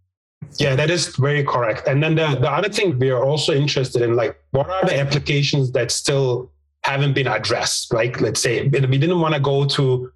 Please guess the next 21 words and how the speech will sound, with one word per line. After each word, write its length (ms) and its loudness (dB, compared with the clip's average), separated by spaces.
'cause 120 2
ultrasound 460 0
has 140 2
been 160 2
used 320 0
in, 160 0
like, 200 -2
prostate 500 -2
cancer, 600 -4
breast 340 -2
cancer, 560 -2
right? 320 0
Thyroid 420 0
cancer. 380 -2
So 160 0
we 80 2
wanted 240 0
to 60 0
find 280 -2
applications 720 -2
that 280 -2